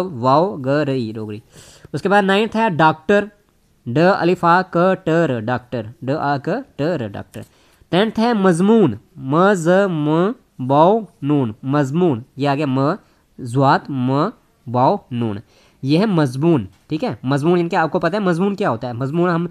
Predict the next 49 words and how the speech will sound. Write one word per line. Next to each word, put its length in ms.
एस 160
से 160
जो 120
लिखते 280
हैं 160
उसको 300
हम 140
मजमून 300
कहते 300
हैं, 160
ठीक 120
है 60
ना। 100
तो 60
ये 400
दस 360
मैंने 180
तोड़ 300
करवाए 280
हैं, 80
आपने 340
भी 100
इस 180
तरीके 200
से 100
और, 440
अ, 180
तोड़ 240
करने 220
की 80
कोशिश 320
करें। 220
कोई 160
भी 100
लफ्ज़ 340
ले 160
लें 180
और 280
उसका 640
तोड़ 260
कर 140
लिखें 300
उसको, 380
उसके 220
इनके 160
हरूफ 380
अलग-अलग 300
करके 260
लिखें। 320